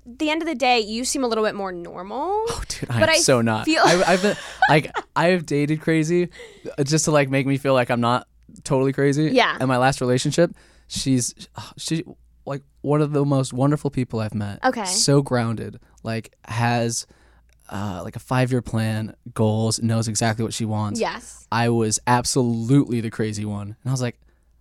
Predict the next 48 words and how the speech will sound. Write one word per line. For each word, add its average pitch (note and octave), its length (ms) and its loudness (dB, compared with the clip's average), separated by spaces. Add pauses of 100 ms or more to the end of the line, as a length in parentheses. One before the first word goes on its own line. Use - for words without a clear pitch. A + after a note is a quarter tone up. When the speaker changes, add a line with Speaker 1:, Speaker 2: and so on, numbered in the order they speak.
(120)
Speaker 2:
"I E3 80 -8
don't, - 120 -20 (140)
I - 20 -10
can't G3+ 220 -6
be A#2 80 -2
with G#2 120 -4
somebody G2 340 -6 (100)
like G#2+ 200 -14
this - 180 -2
together. A#2 420 -6 (320)
Speaker 1:
Do D4 80 2
Speaker 2:
That D4 40 6
Speaker 1:
you E4+ 60 6
Speaker 2:
doesn't - 200 4
Speaker 1:
think F#3+ 140 4
Speaker 2:
work." - 160 -8 (100)
Speaker 1:
that, B3 80 -18
do C#4 80 -2
you C#4+ 60 -2
think E4 140 -4
that C4 120 -4
she C#4+ 160 -2
calls A#3 440 -2
you A#3 160 -6
crazy A#3 480 -4
to C#4 100 -4
other A3+ 160 -2
people? C#4+ 240 -6 (1040)
Speaker 2:
I A#2 80 0
mean, G#2+ 100 -2
I D#3 60 6
wouldn't A#2 220 0
falter. G#2+ 520 -2
<laughs> - 120 -12
I - 60 -4
Speaker 1:
You - 200 -8
Speaker 2:
mean, D#3 80 6
Speaker 1:
wouldn't? G#3+ 360 4 (100)
Speaker 2:
no A#3 220 2
way. E3+ 280 0 (100)
Speaker 1:
Okay, C#4+ 160 4
what D4 160 4
would D4 160 0
you C#4 100 0
do? G#3 220 -2
What A3+ 160 -2
was A#3+ 120 -6
crazy? - 500 -18